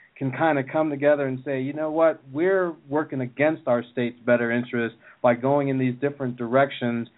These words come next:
Can we come back and draw some sort of, uh, consensus?" Because I found it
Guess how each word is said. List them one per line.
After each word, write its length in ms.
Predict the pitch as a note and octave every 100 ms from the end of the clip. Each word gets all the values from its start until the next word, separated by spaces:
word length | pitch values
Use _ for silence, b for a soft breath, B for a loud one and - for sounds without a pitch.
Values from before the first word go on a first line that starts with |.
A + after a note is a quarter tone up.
| b b
Can 160 | D3 C#3
we 120 | B2+
come 320 | B2+ D#3+ D#3
back 320 | D3 C#3+ C#3
and 120 | B2+ B2
draw 280 | C3+ C3
some 160 | C3 A#2+
sort 200 | C3+ B2+
of, 80 | A#2+ - _ _ B2
uh, 240 | A#2 A2+ -
consensus?" 640 | B2 B2 F3+ F3+ B2+ A2+ A2+ b b b -
Because 480 | C#3+ D#3 D3+ C#3 C3
I 120 | C#3
found 300 | D#3 F3+
it 80 | F3